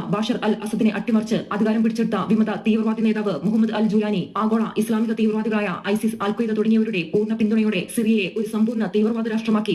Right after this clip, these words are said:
മാറ്റിക്കൊണ്ടിരിക്കുകയായിരുന്നു. അതിനിടയിൽ വീണ്ടും അടുത്ത കലാപം സിറിയയിൽ പൊട്ടിപ്പുറപ്പെട്ടിരിക്കുകയാണ്. ഈ ആഴ്ച സർക്കാർ സേനയും അസദ് അനുകൂല പോരാളികളും തമ്മിൽ ഏറ്റുമുട്ടലുകൾ പൊട്ടിപ്പുറപ്പെടുകയും നൂറുകണക്കിന് സാധാരണക്കാരും പോരാളികളും കൊല്ലപ്പെടുകയും ചെയ്തിരുന്നു. അതിനു പിന്നാലെ ജൂലാനിയുടെ തീവ്രവാദ സർക്കാർ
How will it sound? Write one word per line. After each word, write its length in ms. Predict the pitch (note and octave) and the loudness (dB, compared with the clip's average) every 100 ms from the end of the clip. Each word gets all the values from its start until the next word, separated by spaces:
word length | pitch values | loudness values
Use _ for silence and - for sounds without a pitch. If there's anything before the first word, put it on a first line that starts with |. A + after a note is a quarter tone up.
| D#3+ | -2
മാറ്റിക്കൊണ്ടിരിക്കുകയായിരുന്നു. 840 | G3 A3 G#3 E3+ F3+ F3+ F#3 G3 - - | -2 0 0 0 0 2 2 0 -4 -6
അതിനിടയിൽ 380 | - E4 D4+ C4 G#3 | -2 0 0 0 0
വീണ്ടും 220 | A#3 G3 F3 | -2 -2 -4
അടുത്ത 180 | G3 C4 | -4 -4
കലാപം 260 | A#3+ A3+ F#3 F3 | -4 -4 -4 -2
സിറിയയിൽ 260 | A3+ A3 E3 | 0 0 -2
പൊട്ടിപ്പുറപ്പെട്ടിരിക്കുകയാണ്. 840 | A3 A#3+ G3 F3+ G3 F3+ E3+ F#3 A#3 - C#4 | -2 -2 -4 -2 -2 0 0 0 -4 -4 -2
ഈ 20 | D#4+ | -2
ആഴ്ച 160 | D4+ D4 G#3+ G#3+ | -4 -6 -6 -4
സർക്കാർ 260 | G#3+ B3+ - | -4 -4 -4
സേനയും 260 | A3+ A3+ - A3 | 0 -2 -2 -4
അസദ് 240 | A3 G#3 F3+ | -4 -4 -2
അനുകൂല 260 | G#3 G#3+ A3 | -2 -2 -2
പോരാളികളും 360 | G#3+ A3+ A3+ A3+ | -2 0 0 0
തമ്മിൽ 180 | A3 A3 - G3+ | 2 0 0 -2
ഏറ്റുമുട്ടലുകൾ 480 | A3+ A3+ A3 G#3 E3+ | 0 0 0 -2 -2
പൊട്ടിപ്പുറപ്പെടുകയും 680 | F#3+ - A3 A3 G#3+ G3 - G3+ | -6 -6 -4 -2 0 0 -2 -2
നൂറുകണക്കിന് 480 | A3 A3 A3+ G#3+ E3+ G3+ | -2 -2 -2 -2 -2 -6
സാധാരണക്കാരും 560 | G#3 A3+ A3+ A3+ F3+ G#3 | -4 -4 -4 -4 -2 -2
പോരാളികളും 440 | G#3 A#3+ A#3 E3 F#3+ | -4 -4 -6 -6 -2
കൊല്ലപ്പെടുകയും 460 | G#3 A3+ G#3 E3 E3 | -2 -2 -2 -2 0
ചെയ്തിരുന്നു. 320 | E3+ F3 A#3 - - | 0 0 -2 -6 -8
അതിനു 200 | A#3 D#4 D4+ | -2 0 0
പിന്നാലെ 260 | D4 C#4+ G#3+ F3 | -2 -2 -2 0
ജൂലാനിയുടെ 420 | A3+ A#3 B3 A3+ F3 | 0 0 -2 -4 -2
തീവ്രവാദ 300 | G#3+ G#3 A3 B3 | -2 -2 -2 -2
സർക്കാർ 260 | A3+ A3+ | -4 -4